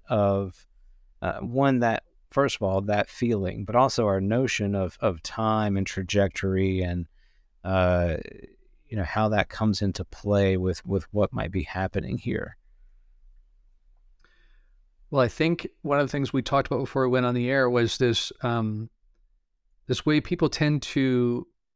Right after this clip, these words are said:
Speaker 2: absolutize these notions. They say either they're individual minded like us, and they value, they value,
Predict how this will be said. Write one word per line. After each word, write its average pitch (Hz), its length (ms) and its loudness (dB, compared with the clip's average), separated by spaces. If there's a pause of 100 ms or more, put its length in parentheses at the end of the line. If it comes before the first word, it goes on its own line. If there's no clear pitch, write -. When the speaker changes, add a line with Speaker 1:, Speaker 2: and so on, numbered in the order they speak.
(260)
Speaker 2:
absolutize 127 960 0
these 117 300 0
notions. 110 500 0
They 123 120 -2
say 127 260 0
either 139 580 0 (600)
they're 127 360 2 (180)
individual 139 500 0
minded 139 320 0
like 120 220 2
us, 151 440 -4
and 123 160 -2
they 117 160 0
value, 120 720 2 (140)
they 127 120 2
value, 120 600 2